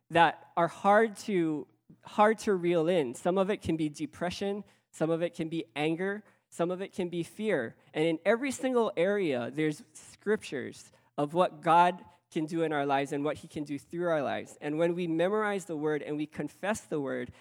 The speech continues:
there's a power in that. Amen? Um, I just wanna encourage you that if that hasn't been a part of your experience, it's, it's available for everyone. It's available for anyone. And now we have Google and A I, Chat G P T.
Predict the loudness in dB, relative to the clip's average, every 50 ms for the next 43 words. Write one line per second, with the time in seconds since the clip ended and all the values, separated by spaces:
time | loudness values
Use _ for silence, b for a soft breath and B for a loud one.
0 | b b b -6 -6 -6 -8 -12 _ -8 -4 -2 -2 -2 -2 -4 -4 -4 -4 -4
1 | -4 -8 -8 -2 0 4 8 8 8 6 4 -2 _ b b b b b _ _
2 | _ b b b b b b b 0 0 0 2 2 -2 -2 -2 -2 0 2 4
3 | 4 4 2 2 -2 -4 -4 -4 -4 -2 0 0 0 -2 -4 -8 -6 -4 -4 -4
4 | -6 -6 B B B B B 0 0 0 -4 _ _ -20 -20 _ _ _ -18 _
5 | 0 2 2 2 2 0 0 0 -2 -8 -4 -4 0 0 -2 -2 -4 -2 0 0
6 | 2 0 -2 -2 -4 -4 -4 -4 -4 -6 -8 -10 -10 -10 -12 -18 -8 -6 -4 -2
7 | -2 -2 -2 -4 -4 -8 -14 -20 b b b b b b b -6 -6 -6 -6 -20
8 | -20 _ -8 -8 -6 -4 -4 -4 -2 0 2 2 2 2 0 -2 -4 -4 -8 -8
9 | -4 -2 -2 -2 0 0 -2 -2 -2 -4 -6 -8 -8 -8 -6 -4 -2 -2 -2 -2
10 | -2 -6 -6 -6 -6 -2 0 0 0 0 -2 -2 -4 -4 -2 2 4 4 4 4
11 | 2 0 -2 -4 -6 -8 -6 -6 -2 0 0 -2 -2 -6 -16 -20 _ _ _ _
12 | _ _ _ _ _ _ _ _ _ _ _ _ _ _ _ _ _ _ _ _
13 | _ _ _ _ _ _ _ 0 2 2 2 2 2 2 4 4 4 2 0 -2
14 | -4 -2 -2 -2 -2 -4 -8 -8 -6 -4 -6 -6 -4 -4 -4 -2 -4 -4 -6